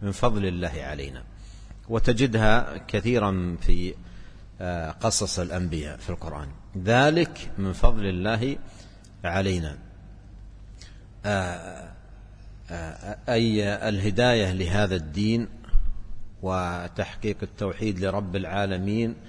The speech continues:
والبراءة والخلوص من دين المشركين، هذا كله فضل الله، ذلك من فضل الله علينا وعلى الناس.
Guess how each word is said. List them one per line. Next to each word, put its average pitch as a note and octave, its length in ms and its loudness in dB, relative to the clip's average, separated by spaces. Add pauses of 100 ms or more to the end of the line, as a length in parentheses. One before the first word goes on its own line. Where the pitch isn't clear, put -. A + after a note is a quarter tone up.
(420)
والبراءة G2+ 600 0
والخلوص G#2 680 4
من F#2 200 6
دين G#2 240 4
المشركين، G#2 720 2
هذا C#3 180 -4
كله A#2+ 320 -2
فضل F2 320 -4
الله، E2 280 -6 (360)
ذلك G#2+ 440 0
من F#2+ 200 -2
فضل G2+ 300 -4
الله F#2+ 400 0
علينا B2+ 580 0
وعلى E2+ 300 -2
الناس. D2+ 520 -4